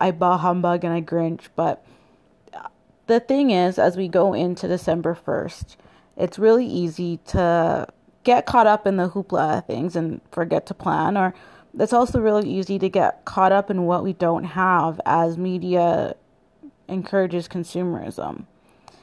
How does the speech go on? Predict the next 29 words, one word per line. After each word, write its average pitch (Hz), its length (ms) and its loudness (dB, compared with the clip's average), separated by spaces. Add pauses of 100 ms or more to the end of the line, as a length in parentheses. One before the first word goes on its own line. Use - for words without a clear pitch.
(220)
And 190 120 -2
I'm 208 100 2
not 220 180 2
gonna 254 180 2
ever 196 180 4
get 175 180 2
mad 160 220 4
at 165 60 2
anyone 165 260 -2
for 165 120 -8
being 165 200 -4
a 165 60 -4
consumer. 160 640 -6
I'm 180 240 2
a 190 80 -2
consumer 175 480 -6
too. 165 260 -4
I, 170 300 0 (640)
I'm 202 200 2
a 190 60 2
sucker 185 360 -2
for 180 160 -2
that 160 280 2
FabFitFun 165 720 0
box, - 300 -4
let 175 160 0
me 175 100 -4
tell 165 260 -2
you. 151 260 -6